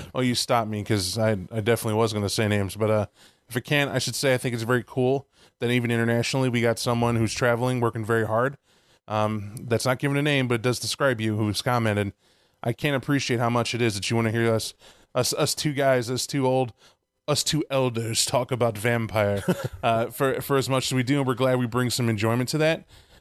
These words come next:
Speaker 1: I also wanna mention that, uh, there's a, a loyal bud who just jumps on every chance he can and, and just comments left and right about it. It was a good podcast, what he thought of it,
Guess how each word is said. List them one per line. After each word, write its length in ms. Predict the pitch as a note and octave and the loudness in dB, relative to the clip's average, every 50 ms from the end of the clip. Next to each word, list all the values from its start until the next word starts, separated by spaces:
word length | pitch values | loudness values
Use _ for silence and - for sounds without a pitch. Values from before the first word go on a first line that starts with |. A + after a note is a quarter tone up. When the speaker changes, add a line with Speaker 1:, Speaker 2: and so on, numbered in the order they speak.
| _ | _
Speaker 1:
I 60 | - B2+ | 0 0
also 200 | C#3 C#3 - D#3 | 2 2 2 0
wanna 120 | D3 C3+ C3+ | 0 0 0
mention 380 | C3+ C3+ C3+ - - C#3+ C3+ | 0 0 0 -2 -2 -2 -2
that, 180 | B2+ B2+ B2 A#2+ | -2 0 0 2
uh, 180 | A#2+ A#2 A#2+ A#2+ | 2 2 2 2
there's 260 | B2 B2+ B2+ A2+ A#2+ | 2 0 0 0 0
a, 280 | B2+ A#2+ A#2 A2+ G#2+ - _ - - - - - - | 0 2 2 0 -2 -4 _ -20 -20 -20 -20 -18 -14
a 60 | - A2 | -8 -4
loyal 200 | G#2+ A#2+ C3+ C#3 | 0 0 0 2
bud 280 | C3 D3+ D#3+ E3 C#3 A#2 | 2 2 0 0 0 0
who 120 | B2 B2 | -2 -2
just 320 | A2 A#2+ A2+ - - B2 | -2 0 0 0 -2 -2
jumps 340 | B2 - C#3 C#3 C3+ B2+ - | -2 -2 0 0 0 0 0
on 200 | D3 C#3+ C#3 C3 | 0 0 0 0
every 160 | B2 A#2 B2+ | 0 0 -2
chance 300 | A#2 - C3+ B2+ A#2+ - | -2 0 0 0 0 -2
he 60 | - A#2 | -4 -4
can 380 | - C#3 C#3+ C3+ A#2 A2+ G#2 - _ _ _ _ _ _ _ _ | -2 0 2 2 2 0 0 -4 _ _ _ _ _ _ _ _
and, 360 | - A#2 A#2 A2+ A2 A2 G#2 - | -4 0 0 2 2 0 -2 -4
and 200 | - B2+ B2 A#2 | -2 -2 0 0
just 180 | A2 A#2+ - - | 0 -2 -2 -2
comments 640 | - A#2+ C3 D3 C#3+ A#2 A2 G2+ - - - - - | 0 0 2 2 2 0 0 -2 -2 -4 -4 -6 -4
left 240 | A#2+ B2+ B2 - - | -2 0 0 0 0
and 80 | A#2+ B2 | -2 -2
right 120 | C3+ C#3 | 0 0
about 140 | A#2+ A#2 A2+ | 0 0 0
it. 20 | |
It 40 | G#2+ | -2
was 100 | G2 G2 | -2 -4
a 60 | G#2 | -4
good 220 | F#2+ A#2 A#2+ A#2 - | -2 -2 -2 -2 -2
podcast, 580 | A#2+ B2+ B2+ B2+ - - C3+ C3 C3+ C3 - | -2 -4 -4 -4 -2 0 0 2 2 0 -2
what 80 | B2+ A2+ | -4 -6
he 60 | G#2 | -4
thought 260 | - - A#2 A#2+ B2 | 0 2 2 2 2
of 80 | B2+ C3 | 2 0
it, 160 | C#3 C3+ - | -2 -2 -4